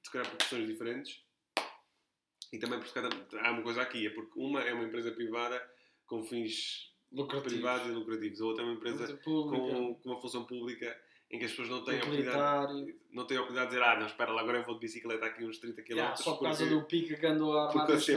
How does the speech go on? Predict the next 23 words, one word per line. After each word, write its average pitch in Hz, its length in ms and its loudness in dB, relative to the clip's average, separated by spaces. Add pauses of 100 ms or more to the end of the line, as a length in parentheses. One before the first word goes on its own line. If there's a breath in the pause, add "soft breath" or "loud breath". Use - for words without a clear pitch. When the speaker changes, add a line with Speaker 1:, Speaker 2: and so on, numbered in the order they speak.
Speaker 1:
P 160 80 12
Speaker 2:
xenófobo. 170 300 12
Speaker 1:
está 151 160 6
a 156 80 10
empregar 147 340 6
aquele 147 220 2
filho 143 180 -4
da 139 140 4
mãe 151 280 2 (140)
Speaker 2:
Yeah, 151 240 2
Speaker 1:
que 127 300 2
é, 120 180 6
Speaker 2:
tal 151 180 2
e 160 60 4
qual. 135 240 4
Speaker 1:
pronto, - 260 -8
que, 147 120 -2
Speaker 2:
Yeah. 147 240 4
Speaker 1:
que, 139 240 0
que, - 280 -16
que 143 120 2
é 135 40 4
xenófobo." 117 540 -4